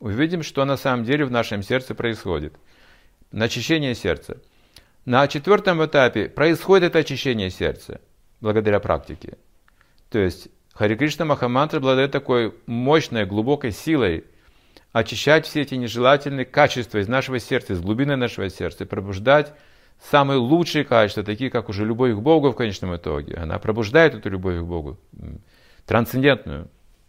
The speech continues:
всепоглощающую. И когда сердце очищается на семьдесят пять процентов примерно, так говорится, примерно семьдесят пять процентов, вы достигаете уровня ручи, то есть вы достигаете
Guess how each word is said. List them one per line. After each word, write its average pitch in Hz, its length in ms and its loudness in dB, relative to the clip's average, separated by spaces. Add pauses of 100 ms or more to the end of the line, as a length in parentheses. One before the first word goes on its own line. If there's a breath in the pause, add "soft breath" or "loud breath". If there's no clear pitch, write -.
(460)
всепоглощающую. 107 1040 -2 (800 soft breath)
И 143 80 0
когда 143 300 4
сердце 147 360 0
очищается 139 500 -2
на 127 140 -4
семьдесят 123 320 -4
пять 117 200 2
процентов 95 560 -2
примерно, 156 720 -2 (300)
так 131 200 2
говорится, 120 540 -4
примерно 107 440 -4
семьдесят 95 280 -8
пять 90 180 -4
процентов, 165 600 -4 (200)
вы 110 140 -6
достигаете 120 580 0
уровня 113 420 0
ручи, 127 600 -4
то 90 100 -6
есть 76 200 -6
вы 78 80 -8
достигаете 117 800 -2